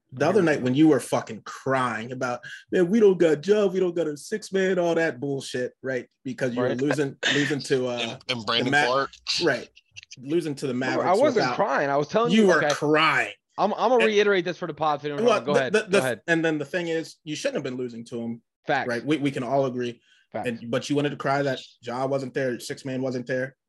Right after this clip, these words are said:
Speaker 1: You only won by four. What happened the next time you played him? What,
Speaker 2: We
Speaker 1: a
Speaker 2: beat
Speaker 1: day
Speaker 2: the
Speaker 1: or two?
Speaker 2: shit out of 'em.
Speaker 1: Exactly. That's what should have fucking happened.
Speaker 2: Oh, no,
Speaker 1: You,
Speaker 2: I,
Speaker 1: you
Speaker 2: I,
Speaker 1: still didn't have your
Speaker 2: but
Speaker 1: Ja. You
Speaker 2: I'm
Speaker 1: still
Speaker 2: not,
Speaker 1: didn't have your
Speaker 2: I'm
Speaker 1: six
Speaker 2: not,
Speaker 1: man.
Speaker 2: that was, that was not my argument, bro. I said it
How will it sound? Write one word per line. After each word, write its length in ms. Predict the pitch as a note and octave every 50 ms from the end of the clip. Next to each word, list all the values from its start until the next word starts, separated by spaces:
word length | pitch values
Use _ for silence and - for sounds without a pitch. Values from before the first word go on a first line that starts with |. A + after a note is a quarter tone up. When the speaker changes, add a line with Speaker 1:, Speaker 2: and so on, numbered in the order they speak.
| _ _ _ _ _ _ _ _ _ _
Speaker 1:
You 120 | A#2+ B2
only 200 | C3 C#3 D3 D3+
won 200 | C#3 C#3+ C#3 C#3
by 140 | C3+ C3 B2+
four. 300 | B2 - D3 D3 C3 A#2 -
What 120 | C3+ E3 F#3
happened 300 | F#3+ F#3+ F#3+ F3 E3 D#3
the 60 | D3
next 200 | D3 D3 D3 -
time 160 | - C#3+ C#3+
you 80 | C3 A#2
played 200 | - E3+ D#3+ B2+
him? 160 | A2+ G#2+ - _ -
What, 120 | A#2 - D3
Speaker 2:
We 80 | D3+
Speaker 1:
a 20 | D3+
Speaker 2:
beat 160 | - A3+ A#3+
Speaker 1:
day 60 | C3+
Speaker 2:
the 60 | C#3 C#3+
Speaker 1:
or 20 |
two? 40 | C#3 - E3
Speaker 2:
shit 120 | A#3 A3 F3
out 160 | C#3 B2 A#2
of 80 | A2+ A2
'em. 60 | A2 C3+
Speaker 1:
Exactly. 520 | E3+ E3+ D#3+ C#3+ C#3 F3 E3 D#3 - D3+ C#3+
That's 160 | C3+ - -
what 100 | - -
should 260 | - - - - A3
have 120 | B3+ - -
fucking 260 | - - - - -
happened. 360 | - - - - - _ _ _ _ _ _ _ _ _ _ _ _ _ _ _ _ _ _ -
Speaker 2:
Oh, 120 | A3+ B3
no, 140 | B3 B3+ A#3+
Speaker 1:
You, 60 | E3
Speaker 2:
I, 120 | D#3 F3 A3+
Speaker 1:
you 140 | A3 D#3+ E3
Speaker 2:
I, 80 | F#3 -
Speaker 1:
still 160 | G3+ A#3+ C#4+
didn't 160 | D4 - F#3+
have 220 | G3 A3 G#3+ G3+
your 180 | G3+ G#3 G3+ G#3
Speaker 2:
but 60 | - - _ _ _ _ - C3
Speaker 1:
Ja. 260 | C3+ C#3 D#3 F3 G3+ A3
You 180 | G3+ D#3+ - G#3
Speaker 2:
I'm 80 | B3
Speaker 1:
still 160 | C4+ C#4 C#4
Speaker 2:
not, 80 | C4+ B3+
Speaker 1:
didn't 120 | A3 G3 G3
have 100 | G3+ G3
your 60 | A#3
Speaker 2:
I'm 40 | C#4+
Speaker 1:
six 80 | D4+ D4+
Speaker 2:
not, 220 | C#4 B3+ B3 A3+
Speaker 1:
man. 220 | F#3+ F#3 F#3 F#3 F#3+
Speaker 2:
that 180 | A3 B3 C#4
was, 160 | C4+ A3+ F#3 E3
that 160 | A3 A#3 G#3+
was 140 | G#3+ F3 E3
not 180 | F#3+ G#3+ G#3+
my 100 | G3+ F3+
argument, 420 | E3 D#3+ F#3 A3 A3 F3 C#3+ B2+ A#2+
bro. 120 | C#3 C#3+
I 120 | E3+ A3 -
said 240 | - - G3 F3
it 140 | E3 D#3+ D3